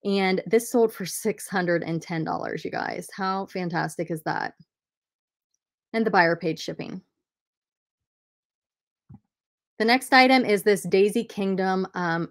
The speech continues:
dress. It's lilacs and roses. It's a girl's size six. Um,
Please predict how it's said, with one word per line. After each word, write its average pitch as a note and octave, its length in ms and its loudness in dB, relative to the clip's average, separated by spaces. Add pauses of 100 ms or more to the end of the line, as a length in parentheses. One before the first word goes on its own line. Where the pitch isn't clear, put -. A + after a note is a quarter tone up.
dress. - 460 2
It's - 260 -8 (120)
lilacs G3+ 540 2
and F3 200 -4
roses. E3+ 460 0
It's G3+ 180 -10
a F#3+ 40 -4
girl's F3 500 -2
size D#3+ 540 -2
six. - 540 -6 (540)
Um, F#3 400 2